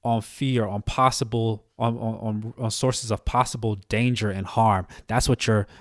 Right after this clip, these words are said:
those parts of your brain develop. Whereas the other parts of your brain that house, you know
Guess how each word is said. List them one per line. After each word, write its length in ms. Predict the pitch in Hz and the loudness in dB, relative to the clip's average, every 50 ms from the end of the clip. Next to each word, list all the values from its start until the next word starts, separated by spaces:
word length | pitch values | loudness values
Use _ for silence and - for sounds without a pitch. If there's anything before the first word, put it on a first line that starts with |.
| - _ _ _ _ _ _ - | -20 _ _ _ _ _ _ 4
those 220 | - 131 151 151 | 8 10 10 10
parts 300 | 143 - 156 151 147 - | 10 8 6 6 6 6
of 80 | 151 139 | 2 2
your 80 | 135 | 2
brain 480 | 123 117 123 123 131 131 131 131 135 131 _ _ _ _ _ _ _ _ _ _ _ _ _ _ _ _ _ _ _ _ _ _ _ _ _ _ _ _ _ - | 2 4 4 4 6 6 6 4 2 0 _ _ _ _ _ _ _ _ _ _ _ _ _ _ _ _ _ _ _ _ _ _ _ _ _ _ _ _ _ 0
develop. 680 | 127 117 104 101 127 127 120 104 95 - - - - - _ _ _ - | 2 2 4 6 6 6 6 4 2 -6 -8 -8 -10 -10 _ _ _ 0
Whereas 380 | 117 123 123 120 113 113 113 98 | 4 6 6 8 6 4 2 0
the 140 | 117 110 113 | -2 2 4
other 220 | 156 220 220 208 | 6 6 6 6
parts 340 | - - 151 131 117 - - | 4 6 4 4 4 4 0
of 100 | 110 104 | -2 0
your 140 | 110 104 92 | 0 -2 0
brain 500 | 92 104 101 101 101 104 107 127 151 - _ _ _ _ _ _ _ - - - - - - | 0 0 2 2 4 4 4 2 2 0 _ _ _ _ _ _ _ -20 -20 -20 -20 -10 -2
that 720 | 107 120 117 113 110 107 104 101 98 95 - - - - _ _ _ _ _ _ _ _ _ _ - | 2 4 6 6 6 6 6 4 2 -2 -6 -10 -10 -12 _ _ _ _ _ _ _ _ _ _ -12
house, 760 | - - 131 123 120 113 113 110 104 104 95 - - - - | -2 2 4 4 6 6 6 6 4 2 0 -2 -6 -6 -6
you 60 | 117 | -6
know 220 | 107 98 90 92 | -4 -4 -6 -8